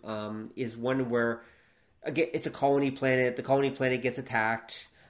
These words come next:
The heroes, who literally are a group of elementary school kids,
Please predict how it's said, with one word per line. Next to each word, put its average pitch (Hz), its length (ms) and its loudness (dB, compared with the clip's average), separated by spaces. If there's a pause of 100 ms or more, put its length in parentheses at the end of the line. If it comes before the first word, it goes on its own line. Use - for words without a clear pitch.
(100)
The 113 840 2
heroes, 135 440 4 (140)
who 147 140 0
literally 160 760 6
are 131 220 2
a 117 40 -4
group 135 200 -2
of 123 200 -4
elementary 135 500 4
school 123 300 0
kids, 113 480 -2